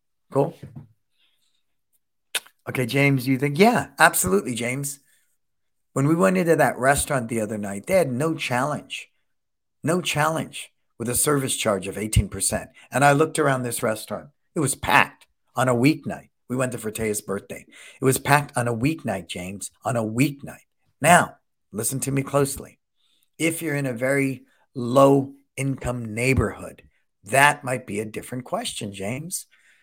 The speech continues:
right? That might be a different question. It just may be, right? But everything, even McDonald's has increased their prices. It's across the board that this is happening. People aren't slashing prices, but that's why things like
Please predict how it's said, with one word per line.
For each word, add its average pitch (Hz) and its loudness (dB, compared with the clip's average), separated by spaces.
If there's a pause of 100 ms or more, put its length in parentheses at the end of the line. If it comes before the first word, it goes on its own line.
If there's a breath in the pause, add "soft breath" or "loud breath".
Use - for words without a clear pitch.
(120)
right? 156 -2 (480)
That 147 -2
might 156 -6
be 143 -4
a 143 -2
different 143 -6
question. - -6 (1080)
It 123 -8
just 139 -2
may 135 0
be, 101 -6
right? 117 -6
But 143 -2
everything, 156 2
even 147 -6
McDonald's 147 -6
has 104 -10
increased 98 -8
their 95 -4
prices. 90 -10 (320 loud breath)
It's 131 -6
across 135 0
the 143 -6
board 139 -4 (240 soft breath)
that 120 -6
this 127 -8
is 117 -10
happening. 135 -4 (240 loud breath)
People 180 -6
aren't 151 -2
slashing 113 -2
prices, - -12 (180 soft breath)
but 117 -2
that's 143 6
why 123 4
things 190 2
like 104 -2